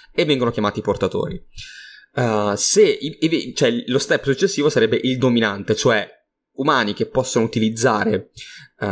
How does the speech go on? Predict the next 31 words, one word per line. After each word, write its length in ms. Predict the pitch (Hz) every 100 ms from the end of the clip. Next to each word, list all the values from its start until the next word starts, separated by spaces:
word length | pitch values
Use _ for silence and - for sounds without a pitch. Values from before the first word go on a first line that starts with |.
| 95
la 80 | 98
magia, 420 | 180 160 135 139
ma 300 | 156 139 131
che 120 | - 143
in 40 |
realtà, 480 | 175 - 143 160 - 123 117 113
eh, 200 | - 123
è, 20 | -
son-, 280 | - 143 143
è, 160 | - -
lo 180 | 113 143
fanno 480 | 143 131 139 170 170
perché 360 | 143 - 143 143
s-, 180 | - -
eh, 180 | 127 107
sono 200 | 127 117
la 80 |
reincarnazione 960 | 113 123 123 135 143 151 - 135 123 151
di 100 | 139
una 220 | 139 123
delle 420 | 120 107 110 - -
otto 280 | 123 - 107
divinità, 560 | 104 95 98 - - -
e 680 | 117 110 107 104 104 104 104
divini-, 440 | 113 135 - _ _
chiamiamola 320 | 117 107 104
divinità, 380 | 107 131 107 110 - -
di-, 260 | 113 131 123
degli 180 | 135 123
otto 300 | - 120 101
Eikon. 360 | 104 - 104